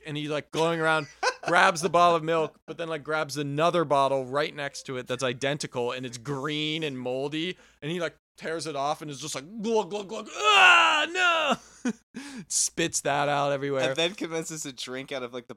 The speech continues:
Speaker 2: biohazard
Speaker 1: Yeah, and then he's, like,
Speaker 2: shit.
Speaker 1: eating ice chips out of a biohazard bucket. The whole thing is a fucking,
Speaker 2: <laughs> I
Speaker 1: is
Speaker 2: thought,
Speaker 1: a fucked
Speaker 2: yeah.
Speaker 1: up situation.
Speaker 2: I was,
Speaker 1: But
Speaker 2: like,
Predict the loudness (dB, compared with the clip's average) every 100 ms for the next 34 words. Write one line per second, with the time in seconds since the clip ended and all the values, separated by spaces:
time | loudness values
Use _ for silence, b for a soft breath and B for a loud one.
0 | _ -4 -2 0 0 0 0 -4 0 4
1 | 4 4 2 -2 -2 -2 -2 -2 -2 -2
2 | 0 -2 -2 -2 0 0 -2 -2 -4 -2
3 | -2 -4 -2 0 -2 -4 -6 -8 -10 -6
4 | -6 -4 -10 -12 _ -20 _ -4 -2 -2
5 | -2 -6 -8 -2 -2 0 -2 -2 -6 -12
6 | -12 -8 -4 -4 -6 -10 -6 -4 -2 -4